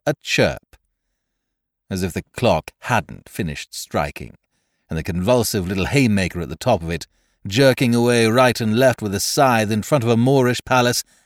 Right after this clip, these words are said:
hadn't mowed down half an acre of imaginary grass before the cricket joined in at all. Why?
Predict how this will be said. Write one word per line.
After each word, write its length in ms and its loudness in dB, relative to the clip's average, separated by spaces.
hadn't 440 0
mowed 480 0
down 360 2
half 440 0
an 160 -4
acre 320 -2
of 100 -6
imaginary 720 -2
grass 640 -2
before 220 -4
the 120 -4
cricket 420 -6
joined 400 -2
in 100 -2
at 160 -6
all. 320 -2
Why? 680 -2